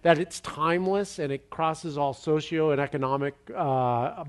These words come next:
bounds and, and cultural boundaries and all of these different things. And even Scripture, and I'm sure that you've had this, you know, that, that a Scripture that spoke to you in a certain way or maybe didn't even speak to you at all at one time in your life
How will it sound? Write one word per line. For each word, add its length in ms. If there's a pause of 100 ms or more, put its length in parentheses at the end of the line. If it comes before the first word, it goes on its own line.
bounds 680
and, 160
and 360
cultural 640
boundaries 760
and 100
all 220
of 140
these 240
different 440
things. 440 (360)
And 280 (260)
even 300
Scripture, 400
and 100
I'm 60
sure 320
that 160
you've 260
had 320
this, 320
you 80
know, 140
that, 260 (260)
that 280 (160)
a 100
Scripture 680 (220)
that 520
spoke 460
to 100
you 140
in 40
a 60
certain 400
way 200
or 100
maybe 300
didn't 200
even 180
speak 360
to 120
you 160
at 80
all 280
at 80
one 240
time 320
in 80
your 160
life 400